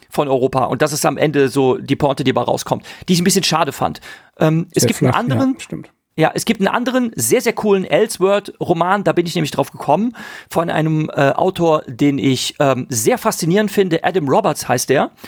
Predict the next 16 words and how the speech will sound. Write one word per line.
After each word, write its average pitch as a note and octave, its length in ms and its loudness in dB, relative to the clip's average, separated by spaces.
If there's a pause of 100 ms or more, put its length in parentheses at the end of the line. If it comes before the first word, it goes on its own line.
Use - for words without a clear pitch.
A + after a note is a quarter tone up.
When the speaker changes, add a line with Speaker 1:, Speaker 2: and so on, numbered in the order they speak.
(400)
Speaker 1:
Der D#3+ 260 2
hat A3 160 -4
einen F3 160 -2
Roman D#3+ 320 0
geschrieben F#3 360 -2
mit F3+ 120 0
dem E3+ 120 2
Titel, D3+ 480 2
äh, C3+ 200 2
Polystorm. A3 800 0 (420)
Das D3 160 0
ist - 220 0
der C#3+ 340 2 (280)
Name D#3+ 680 0
der C3 540 0
Hauptfigur. F#3+ 720 -2